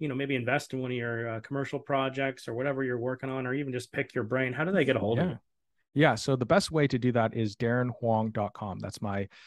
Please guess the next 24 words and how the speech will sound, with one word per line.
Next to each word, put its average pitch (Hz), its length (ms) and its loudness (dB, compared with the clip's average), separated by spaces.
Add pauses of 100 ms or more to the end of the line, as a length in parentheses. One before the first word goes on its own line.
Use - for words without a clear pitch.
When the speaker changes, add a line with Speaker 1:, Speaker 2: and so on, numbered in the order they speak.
(180)
Speaker 2:
uh, 104 380 0
name, 127 480 0
dot 107 220 -2
com. 139 340 -2 (240)
Speaker 1:
You 147 40 -4
wanna 165 120 4
Speaker 2:
You 135 60 4
can 143 120 2
Speaker 1:
spell 127 60 6
Speaker 2:
do 131 120 6
Speaker 1:
that 139 60 6
Speaker 2:
two 160 80 4
Speaker 1:
for 135 120 4
them, 135 100 2
maybe? 135 380 2
Speaker 2:
Yeah. 135 340 2 (100)
Speaker 1:
<laughs> - 140 -20
Speaker 2:
D 156 220 2
E 160 280 2
R 131 240 4
E 160 160 0
N 123 320 -2 (520)
and 117 120 0
then 110 160 0